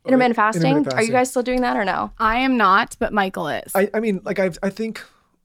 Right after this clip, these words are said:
Speaker 2: again, like you, I fell into it by accident.
Speaker 1: Right.
Speaker 2: Like, I didn't realize I was doing it. I'm just one of those people that
Speaker 3: <laughs> He's not attached to food. He was
Speaker 2: No,
Speaker 3: just
Speaker 2: no,
Speaker 3: doing
Speaker 2: no.
Speaker 3: it
Speaker 2: But I,
Speaker 3: and
Speaker 2: I, I never have felt good eating too late. And
Speaker 1: Right.
Speaker 2: I also have never really liked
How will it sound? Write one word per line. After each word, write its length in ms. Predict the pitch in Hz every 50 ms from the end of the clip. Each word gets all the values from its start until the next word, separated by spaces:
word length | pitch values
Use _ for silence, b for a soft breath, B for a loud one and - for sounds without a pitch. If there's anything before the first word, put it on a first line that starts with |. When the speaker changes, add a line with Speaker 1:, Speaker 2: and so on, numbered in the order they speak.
| _ _ -
Speaker 2:
again, 360 | - 170 147 175 165 147 143
like 240 | 143 139 139 - -
you, 180 | 156 151 143 131
I 80 | 131
fell 240 | 131 - 165 143 139
into 220 | 139 131 - 147
it 80 | 143 135
by 140 | 131 120 117
accident. 600 | 117 117 117 117 - - 131 - - - - - -
Speaker 1:
Right. 180 | 196 185 175 160
Speaker 2:
Like, 80 | 165
I 60 | 156
didn't 240 | 156 160 165 160 151
realize 440 | 151 151 151 143 139 135 131 131 127
I 100 | 143 131
was 200 | 123 123 117 -
doing 320 | - 131 123 120 123 131
it. 100 | 143 151 147
I'm 100 | 151 160
just 180 | 165 175 -
one 100 | - 185
of 60 | 170 160
those 160 | 156 143 -
people 320 | - - 170 156 - 147 135
that 280 | 143 135 131 131 - _
Speaker 3:
<laughs> 20 |
He's 120 | - 277
not 160 | 262 254 220 196
attached 240 | 190 190 175 -
to 80 | - 175
food. 180 | - - - 175
He 80 | 190
was 80 | 202 202
Speaker 2:
No, 100 | 214 202
Speaker 3:
just 140 | 190 180 160
Speaker 2:
no, 60 | 147
Speaker 3:
doing 120 | 139 135 170
Speaker 2:
no. 40 |
Speaker 3:
it 40 | -
Speaker 2:
But 100 | 190 180
I, 80 | 175 175
Speaker 3:
and 140 | 170 160 147
Speaker 2:
I, 140 | - 185 170 160 160 -
I 120 | 180 165
never 380 | 160 156 160 170 175 185 196 180
have 180 | 175 180 165
felt 340 | - - 175 156 147 127 117
good 340 | 127 151 143 139 139 143 151 -
eating 340 | 156 151 143 143 143 135
too 300 | 123 - - - 165 143
late. 400 | 131 131 127 131 151 170 160 - _ -
And 100 | 165 151
Speaker 1:
Right. 140 | 185 175 151
Speaker 2:
I 40 | - 156
also 320 | 151 147 143 - - 165
have 100 | 151 131
never 240 | 151 151 147 143 147
really 240 | 139 147 147 143 139
liked 380 | 131 135 135 135 131 - -